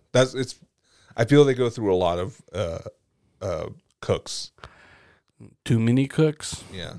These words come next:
Speaker 2: Too many cooks.
Speaker 1: But, um, no, there's, uh, near that, um, they opened up this Mexican restaurant there,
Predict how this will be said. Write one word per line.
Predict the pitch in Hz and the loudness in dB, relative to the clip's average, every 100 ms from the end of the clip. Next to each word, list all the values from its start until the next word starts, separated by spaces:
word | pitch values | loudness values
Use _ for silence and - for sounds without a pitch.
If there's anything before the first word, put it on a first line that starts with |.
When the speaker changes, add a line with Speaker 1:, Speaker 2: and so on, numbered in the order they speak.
| - | -4
Speaker 2:
Too | 214 214 220 | 0 2 2
many | 214 190 151 | 2 4 2
cooks. | 170 135 131 151 - - - - - - _ _ _ _ _ _ - - | 2 0 0 0 -4 -12 -12 -16 -20 -20 _ _ _ _ _ _ -12 -2
Speaker 1:
But, | 110 | 0
um, | 107 98 95 120 | 2 0 -4 -2
no, | 139 139 | 2 4
there's, | 120 117 117 | 2 0 0
uh, | 104 95 | 0 0
near | 110 120 147 | -2 -2 0
that, | 117 90 82 - - - | 0 -2 -4 -10 -12 2
um, | 104 92 87 87 87 135 - | 4 4 2 -4 -14 -6 4
they | 110 | 6
opened | 110 113 | 6 4
up | 104 | 0
this | 104 95 | -2 -2
Mexican | 95 95 107 87 | -2 -2 -6 -6
restaurant | 80 107 117 120 | -6 -6 -6 -4
there, | 127 139 | -4 -4